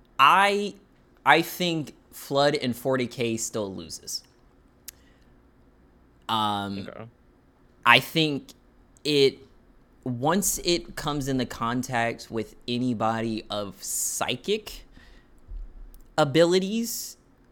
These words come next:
Speaker 1: it ends, or if it comes into the Tyranids, because the, the Tyranids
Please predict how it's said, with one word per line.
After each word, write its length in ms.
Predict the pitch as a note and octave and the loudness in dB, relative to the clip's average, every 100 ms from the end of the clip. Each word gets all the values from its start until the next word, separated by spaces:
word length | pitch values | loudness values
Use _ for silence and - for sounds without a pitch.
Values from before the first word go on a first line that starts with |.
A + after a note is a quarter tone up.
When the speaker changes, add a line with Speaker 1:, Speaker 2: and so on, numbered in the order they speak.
| _ _ _ - - _ _ - | _ _ _ -20 -20 _ _ -2
Speaker 1:
it 180 | D3 - | -2 0
ends, 720 | D#3+ E3 F3 F#3 G#3 - - - _ _ _ _ _ - - _ _ _ | -2 0 0 0 -2 -6 -10 -16 _ _ _ _ _ -20 -20 _ _ _
or 320 | - C#3 C#3+ C3 | 0 4 6 6
if 180 | B2+ | 4
it 360 | C#3 A#2+ A2 C3 | 2 -2 -6 -8
comes 220 | C3+ B2+ | -4 -2
into 200 | A#2+ A2+ | -2 -2
the 80 | A2 | -4
Tyranids, 500 | - G#2+ G2 D2 - | -4 -4 -4 -6 -6
because 960 | B2+ - C3+ B2+ A#2+ A2+ A2 G#2 - - - - - - - - | -8 -6 2 2 4 0 -2 -4 -8 -14 -20 -20 -20 -20 -20 -14
the, 340 | C3 B2 C#3+ - - | -8 -4 -4 -4 -10
the 440 | B2+ B2+ A#2+ A#2 - - _ _ _ _ _ - _ _ - | 0 2 4 2 -2 -16 _ _ _ _ _ -20 _ _ -12
Tyranids 760 | - - A#3 A3+ F#3+ E3+ C#3 | -8 2 4 6 4 2 -2